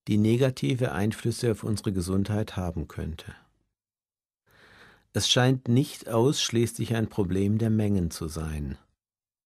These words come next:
Nachdem der Pro-Kopf-Verbrauch von Fetten seit Beginn der industriellen Revolution stetig zugenommen hat, sinkt er zumindest in den U S A seit neunzehnhundertsiebzig wieder.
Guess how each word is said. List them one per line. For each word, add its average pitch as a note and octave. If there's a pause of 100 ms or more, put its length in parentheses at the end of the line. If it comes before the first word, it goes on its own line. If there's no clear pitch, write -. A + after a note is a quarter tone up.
(260)
Nachdem A2+
der A2+
Pro-Kopf-Verbrauch -
von G2+
Fetten D3+
seit A2+
Beginn A#2
der B2
industriellen G#2
Revolution G2+ (320)
stetig A#2
zugenommen A#2+
hat, C#3+ (360)
sinkt -
er C3+
zumindest B2+
in A2+
den G2
U G2+
S G2
A G#2
seit G#2
neunzehnhundertsiebzig G2+
wieder. D#2